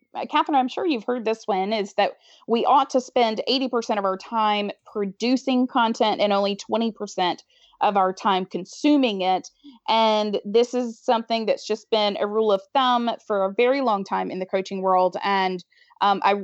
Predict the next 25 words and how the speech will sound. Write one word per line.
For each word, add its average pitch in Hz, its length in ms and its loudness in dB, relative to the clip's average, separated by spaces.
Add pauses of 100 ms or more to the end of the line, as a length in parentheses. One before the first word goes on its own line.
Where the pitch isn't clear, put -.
(100)
I 208 80 4
brought 240 340 2
it - 80 2
back 196 260 2
out 202 320 0
recently 202 560 -10
for 196 340 0
my 185 140 0
group 208 280 -4
of 190 100 -6
female 190 220 -2
entrepreneurs 185 600 0
that - 100 -4
I 170 60 0
coach. 202 540 0
And, 202 380 4 (420)
um, 202 320 2 (120)
you 233 120 -2
know, 226 140 6
they 214 160 4
were 214 320 4 (120)
really 220 300 -4
struck 269 360 0 (120)
by 175 160 0
it, 170 340 2